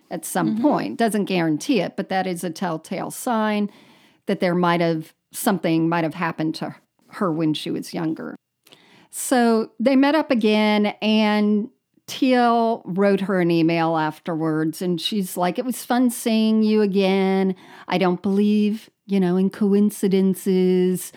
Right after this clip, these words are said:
Speaker 1: Um, now that we're adults,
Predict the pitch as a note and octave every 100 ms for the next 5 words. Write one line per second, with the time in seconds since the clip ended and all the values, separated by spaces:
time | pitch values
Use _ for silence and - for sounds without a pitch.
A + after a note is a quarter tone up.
0 | - - - _ - - F3+ F3+ F3 E3
1 | E3 D#3+ - _ _ _ A3+ G#3+ G#3 G3
2 | F#3 F#3 F#3 F#3 F#3+ - F#3+ G#3+ G3+ G3
3 | G3+ E3 E3+ E3 - - -